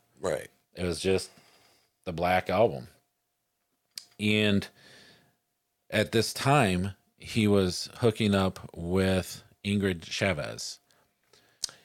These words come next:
Speaker 1: I like her.
Speaker 2: Yeah, I know you do.
Speaker 1: Yeah.
Speaker 2: Yeah, you had a thing for her.
Speaker 1: I did. She
Speaker 2: Yeah.
Speaker 1: was sexy.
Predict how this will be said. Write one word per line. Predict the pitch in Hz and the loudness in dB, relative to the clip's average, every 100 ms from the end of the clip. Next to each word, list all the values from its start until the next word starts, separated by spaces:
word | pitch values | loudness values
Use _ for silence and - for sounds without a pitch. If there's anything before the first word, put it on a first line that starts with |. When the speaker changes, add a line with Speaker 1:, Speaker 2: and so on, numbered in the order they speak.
| _ _ _ - | _ _ _ -16
Speaker 1:
I | |
like | 71 65 - | -14 -14 -14
her. | 62 60 - | -20 -20 -10
Speaker 2:
Yeah, | 82 64 71 | -6 -6 -6
I | |
know | 78 67 | -8 -8
you | 65 | -12
do. | 69 65 | -14 -12
Speaker 1:
Yeah. | 53 50 50 50 - | -12 -14 -16 -18 -16
Speaker 2:
Yeah, | 73 69 | -12 -10
you | 76 78 | -8 -8
had | 80 | -6
a | 80 | -8
thing | 76 76 | -8 -10
for | - | -10
her. | 69 71 69 | -10 -10 -4
Speaker 1:
I | 87 87 | 0 -2
did. | 69 71 65 65 | -2 -4 -4 -6
She | - 76 | -8 -8
Speaker 2:
Yeah. | |
Speaker 1:
was | 73 69 | -6 -6
sexy. | 57 65 60 60 | -8 -8 -12 -14